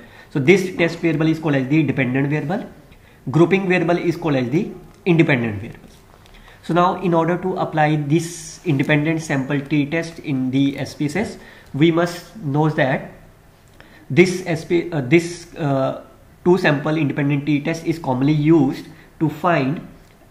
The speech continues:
uh, to check whether there is any statistical difference between their means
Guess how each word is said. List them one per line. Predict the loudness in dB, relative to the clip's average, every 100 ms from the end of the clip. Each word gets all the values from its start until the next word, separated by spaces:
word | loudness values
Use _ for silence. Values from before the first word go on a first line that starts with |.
| -10
uh, | -4 -2 -2 -2
to | -2
check | 0 -2 0
whether | 0 0 0
there | 2 0
is | 0
any | -2 0 0
statistical | 0 -2 -2 -2 -2
difference | 0 -2 -2 -2 -4
between | -4 0 0 2
their | 0
means | 0 0 -2 -6